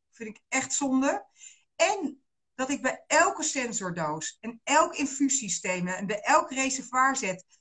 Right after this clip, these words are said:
weer zo'n boekwerk erbij krijg in zesendertigduizend talen, hoe het werkt en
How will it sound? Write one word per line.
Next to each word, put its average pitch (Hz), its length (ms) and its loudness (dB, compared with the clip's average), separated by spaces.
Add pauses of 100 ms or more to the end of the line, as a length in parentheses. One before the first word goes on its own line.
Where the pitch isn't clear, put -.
(100)
weer 240 220 0
zo'n 262 520 4
boekwerk 277 600 0
erbij 220 440 0
krijg 214 380 2
in 220 140 -4
zesendertigduizend 220 1040 0
talen, 240 420 4
hoe 214 120 -6
het 180 140 -10
werkt 226 440 0
en 185 160 -12